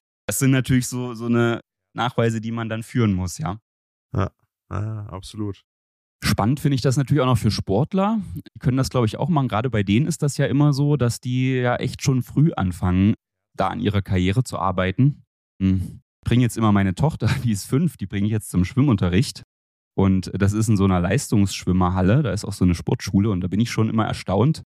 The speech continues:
Speaker 1: wenn da so die, die fünfzehnjährigen Schwimmer in Badehose an mir vorbeilaufen, da gehst du schon zur Seite, ja, weil die, also Schwimmer sind schon, <laughs> sind schon
Speaker 2: Ja.
Speaker 1: in dem Alter <laughs> ordentlich.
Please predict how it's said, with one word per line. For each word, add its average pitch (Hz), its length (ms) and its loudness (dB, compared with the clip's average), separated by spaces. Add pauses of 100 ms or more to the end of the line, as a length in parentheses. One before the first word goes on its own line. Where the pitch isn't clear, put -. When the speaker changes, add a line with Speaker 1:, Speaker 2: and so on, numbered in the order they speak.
(380)
Speaker 1:
wenn 98 80 2
da 95 100 4
so 95 120 2
die, 95 200 2
die 92 120 -4
fünfzehnjährigen 113 880 2
Schwimmer 160 540 2 (300)
in 95 120 2
Badehose 120 500 2
an 101 120 0
mir 107 120 0
vorbeilaufen, 120 640 0
da 104 220 0 (380)
gehst 101 160 0
du 147 40 0
schon 147 200 2
zur 135 160 0
Seite, 107 320 0
ja, 95 300 -2
weil 107 140 0
die, 104 140 -2 (100)
also 95 220 2
Schwimmer 120 320 2
sind 113 200 -2
schon, - 100 2 (200)
<laughs> - 160 -20
sind 170 200 2
schon 131 120 -2
Speaker 2:
Ja. 139 240 2
Speaker 1:
in 127 120 0
dem 156 220 2
Alter 156 360 -2
<laughs> 151 180 0
ordentlich. 139 540 -4